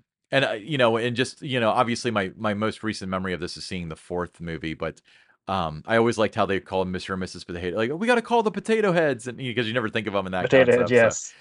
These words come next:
Speaker 1: Uh, what's yours?
Speaker 2: Yeah, they're awesome. I'd say Woody or Slinky Dog, those two would be my favorite ones. And I grew up, or not grew up, but my daughter, you know, grew up watching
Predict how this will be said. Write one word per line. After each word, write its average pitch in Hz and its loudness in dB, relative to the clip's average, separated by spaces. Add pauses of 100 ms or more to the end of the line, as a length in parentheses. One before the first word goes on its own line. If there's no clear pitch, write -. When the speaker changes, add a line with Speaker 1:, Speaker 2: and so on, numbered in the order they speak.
(180)
Speaker 1:
Uh, 120 6
what's 151 2
yours? 151 -2
Speaker 2:
Yeah, 113 6
they're 123 10
awesome. 104 4 (640)
I'd - -20
say - 4
Woody 110 2
or 101 2
Slinky 110 -6
Dog, 98 2
those 101 0
two 104 -4 (480)
would 107 -6
be 104 -2
my 98 0
favorite 98 -2
ones. 98 -2
And 107 -4 (800)
I 151 8
grew 135 8
up, 117 6 (400)
or 123 0
not 113 -2
grew 110 0
up, 104 2
but 101 -2
my 101 -4
daughter, 107 2
you 107 -8
know, 101 -8
grew 101 -2
up 95 -2
watching 101 -2